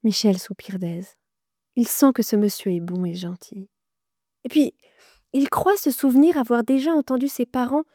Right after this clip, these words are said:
parler du personnage de Nicodème dans la Bible. Et il ne se souvient pas de la conversation, mais il se souvient simplement que ce prénom évoquait plutôt une personne amie de Jésus. Nicodème ajoute : «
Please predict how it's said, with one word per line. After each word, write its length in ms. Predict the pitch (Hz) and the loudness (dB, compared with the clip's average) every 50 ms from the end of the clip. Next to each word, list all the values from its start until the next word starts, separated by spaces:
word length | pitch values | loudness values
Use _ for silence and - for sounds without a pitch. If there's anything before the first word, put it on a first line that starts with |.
| _ _ _ _ _ | _ _ _ _ _
parler 280 | 277 277 285 277 320 285 | -2 -2 2 2 2 0
du 120 | - 233 | 0 -4
personnage 540 | - - 277 262 - - 277 277 277 262 240 | -4 -4 -4 -2 0 2 4 4 4 2 2
de 100 | 247 226 | 2 2
Nicodème 480 | 233 254 240 - 254 214 233 233 226 | 2 2 2 2 2 2 2 0 0
dans 100 | 220 220 | 0 0
la 120 | 220 220 214 | 0 0 0
Bible. 200 | 202 220 208 214 - _ _ _ _ _ - | 0 -4 -4 -6 -10 _ _ _ _ _ -6
Et 140 | 262 240 - | -6 0 2
il 120 | 277 269 | 4 6
ne 80 | 294 311 | 6 4
se 160 | - - 330 | 4 0 -2
souvient 340 | - - 320 294 330 320 302 | 0 0 0 2 2 0 0
pas 220 | - - 320 330 | -2 -4 -4 -2
de 40 | 311 | -2
la 100 | 277 247 | -2 -2
conversation, 640 | - - 254 247 240 226 - 240 220 - - 254 | 0 0 0 0 0 -2 -2 -4 -4 -2 -2 0
mais 200 | 254 247 247 247 247 _ _ _ _ _ | 2 2 0 0 -4 _ _ _ _ _
il 160 | - 226 226 | -8 -8 -6
se 100 | - 277 | -6 -6
souvient 320 | 254 - 277 254 254 302 | -6 -6 -8 -4 -2 -2
simplement 580 | 277 - - 311 285 - 302 302 320 339 320 - - - | -2 0 -2 -4 -2 0 -2 0 0 -2 -2 -6 -10 -10
que 80 | - 269 | -10 -6
ce 120 | - 294 | -4 -4
prénom 360 | 269 - - 294 294 302 311 | -4 -2 0 2 4 4 4
évoquait 380 | 285 254 220 254 247 - - 254 | 4 2 0 -4 -6 -6 -8 -8
plutôt 400 | - - - 254 - 311 302 294 - _ _ _ _ _ _ _ | -8 -10 -14 -8 -4 -4 -4 -4 -6 _ _ _ _ _ _ _
une 200 | - 254 247 262 | 0 2 2 2
personne 500 | - - 277 269 - - - 294 285 269 - - | 0 -2 -6 -6 -6 -4 0 0 0 0 0 -2
amie 320 | - 233 233 233 240 247 240 | -4 -2 0 0 0 -2 -2
de 120 | 220 214 | -2 -4
Jésus. 500 | 208 196 - 202 190 185 - 196 - _ _ _ _ _ _ _ _ _ _ _ _ _ _ _ _ _ _ _ _ _ _ _ _ _ _ _ _ _ _ _ _ _ _ _ _ _ _ _ _ | -4 -4 -8 -10 -10 -10 -12 -20 -20 _ _ _ _ _ _ _ _ _ _ _ _ _ _ _ _ _ _ _ _ _ _ _ _ _ _ _ _ _ _ _ _ _ _ _ _ _ _ _ _
Nicodème 400 | 262 269 - 285 262 285 294 277 | 4 4 6 6 6 6 6 4
ajoute : « 340 | 262 233 240 285 302 - | 4 2 0 0 -2 -2